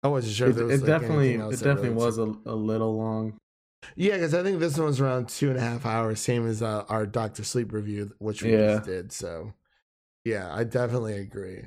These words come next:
Speaker 1: I definitely agree. Um, it
Speaker 2: And, and not, not all of the, uh, the, the cult, like, festival stuff, not all of it felt necessary. Some of it was, like,
Speaker 1: You,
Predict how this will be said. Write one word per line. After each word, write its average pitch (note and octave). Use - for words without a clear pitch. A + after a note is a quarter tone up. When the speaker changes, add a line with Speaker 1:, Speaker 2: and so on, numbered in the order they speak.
Speaker 1:
I G#2+
definitely A2+
agree. G2+
Um, G#2+
it A#2
Speaker 2:
And, A2
and A#2
not, B2
not B2
all A#2+
of -
the, A2
uh, G#2
the, G#2
the G#2+
cult, -
like, G#2+
festival G#2
stuff, G#2
not G#2
all G#2+
of G#2
it -
felt A2
necessary. A2
Some G2+
of G2+
it G#2
was, G2+
like, G2+
Speaker 1:
You, D#3